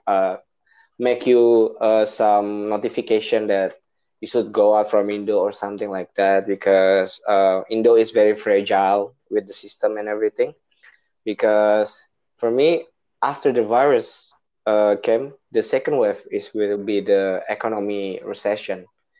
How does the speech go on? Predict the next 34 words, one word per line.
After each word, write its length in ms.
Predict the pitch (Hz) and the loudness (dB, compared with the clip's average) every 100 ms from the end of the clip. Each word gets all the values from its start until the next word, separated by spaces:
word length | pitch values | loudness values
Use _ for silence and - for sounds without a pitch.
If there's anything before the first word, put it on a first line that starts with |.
| _ _ _ _ _ | _ _ _ _ _
And 240 | 107 101 104 | -12 -6 -2
when 140 | 104 | -2
the 100 | 107 | -2
economy 380 | 98 117 127 143 | -4 -2 0 0
recession 500 | 143 143 135 139 135 | 0 -2 -6 -6 -6
came, 400 | 120 123 147 180 _ | -6 -6 -8 -14 _
it 140 | 117 107 | -10 0
will 160 | 113 | 0
be 560 | 107 107 107 104 101 - _ | 2 0 0 -2 -4 -10 _
the 300 | 110 104 104 | -4 -2 -2
security 540 | - 110 131 120 104 | -4 -6 -2 0 0
of 180 | 92 90 | -4 -6
the 100 | - | -6
people 480 | 98 104 - 95 85 _ _ _ _ | -4 -4 -4 -6 -6 _ _ _ _
that 140 | 101 | -6
living 420 | 101 98 101 101 98 | -4 -4 -6 -6 -2
there. 300 | 95 90 87 | -2 -2 -8
So, 560 | - 98 95 90 90 - _ _ _ _ _ _ - | -8 -4 0 0 -2 -6 _ _ _ _ _ _ -6
uh, 320 | 101 98 98 | -2 0 2
we 80 | 107 | 0
have 140 | 131 139 | -2 -2
to 60 | |
be 120 | 120 | -2
careful 400 | 107 110 123 131 | 0 2 2 2
about 260 | 101 98 95 | 2 0 0
this. 340 | 113 151 - | 0 0 -2
We 100 | 120 | -4
have 180 | 110 107 | -4 0
to 720 | 117 110 107 107 104 101 95 - - | 2 4 4 2 2 2 0 -4 -8
taking 280 | 101 117 | -4 -2
care 180 | 104 107 | 0 0
our 240 | 104 101 104 | 0 0 -4
step. 460 | - - 143 - _ _ _ _ _ | -8 -2 -2 -2 _ _ _ _ _
So, 1040 | - 107 104 101 101 98 98 98 95 92 | -8 -2 2 4 4 6 6 4 2 -4